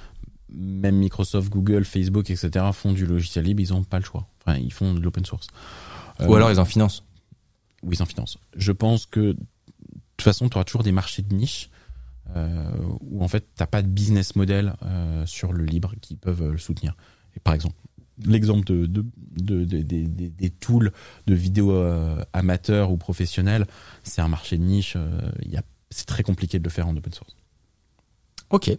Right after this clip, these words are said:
Speaker 2: Euh, pour une startup, l'open source est un super moyen de faire travailler gratuitement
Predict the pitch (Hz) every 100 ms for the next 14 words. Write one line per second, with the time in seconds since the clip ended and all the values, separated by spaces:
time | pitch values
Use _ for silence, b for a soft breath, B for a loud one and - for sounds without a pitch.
0 | _ _ _ - 117 107 107 110 110 220
1 | 226 196 160 - 160 - - 131 - 135
2 | - - - - _ _ - 123 135 113
3 | 104 - 170 156 131 113 107 107 113 95
4 | 98 - 120 107 104 107 127 - 131 117
5 | 117